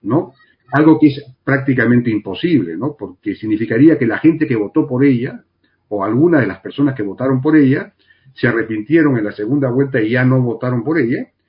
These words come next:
y que los que votaron por los otros diecisiete candidatos,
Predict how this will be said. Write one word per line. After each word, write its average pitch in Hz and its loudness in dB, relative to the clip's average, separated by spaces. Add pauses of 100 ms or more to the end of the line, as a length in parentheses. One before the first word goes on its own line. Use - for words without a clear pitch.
(300)
y 185 -8
que 190 -2
los 123 -4
que 127 -2
votaron 123 -2
por 110 -6
los 107 -6
otros 165 0
diecisiete 160 2
candidatos, 113 -2